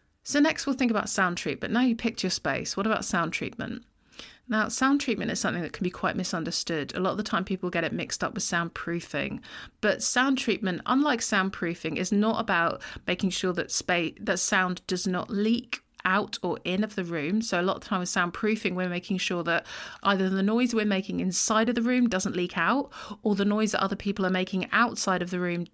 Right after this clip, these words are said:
doesn't leak in. In sound treating, we're actually trying to control the way that sound behaves in that space. So if you're saying, "Isabel, I can't find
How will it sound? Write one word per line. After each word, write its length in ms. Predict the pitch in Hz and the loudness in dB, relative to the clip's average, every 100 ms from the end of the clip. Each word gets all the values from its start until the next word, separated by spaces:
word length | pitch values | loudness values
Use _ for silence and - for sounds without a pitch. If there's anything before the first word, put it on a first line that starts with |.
| - | -4
doesn't 260 | 175 - | -2 -2
leak 200 | 170 - | -4 -4
in. 380 | - 170 131 139 - - - - | -2 -2 -2 -6 -10 -20 -20 -6
In 100 | - | -2
sound 320 | 175 220 208 | 2 2 2
treating, 800 | 208 - 226 208 - 147 156 190 220 - _ _ | 0 0 0 0 -4 -4 -2 -4 -6 -16 _ _
we're 100 | - - | -4 0
actually 420 | 170 - - 202 | 0 0 -2 0
trying 300 | - 196 175 | 0 0 0
to 100 | - | -4
control 380 | - 185 - 175 | -6 -4 -2 -2
the 80 | 165 | -2
way 180 | 165 | -4
that 120 | 165 - | -2 -4
sound 360 | - 175 170 | -2 -2 -2
behaves 640 | 196 208 190 165 160 - - | -2 0 -2 -2 -4 -6 -4
in 240 | 196 190 180 | 0 0 0
that 220 | 165 - | -2 -4
space. 560 | - - 147 - - - - - _ _ _ | -2 -2 -4 -4 -4 -6 -10 -20 _ _ _
So 280 | - - 180 180 - - - - - | -2 2 2 0 -10 -10 -12 -16 0
if 220 | 247 247 | 2 4
you're 200 | 247 233 | 4 4
saying, 320 | 226 220 202 190 | 4 4 4 2
"Isabel, 560 | 190 190 190 180 175 - | 0 2 2 2 0 2
I 220 | 185 180 | 2 2
can't 340 | - 208 151 | 0 0 0
find 580 | - 202 208 185 175 - | 0 2 2 2 -2 -6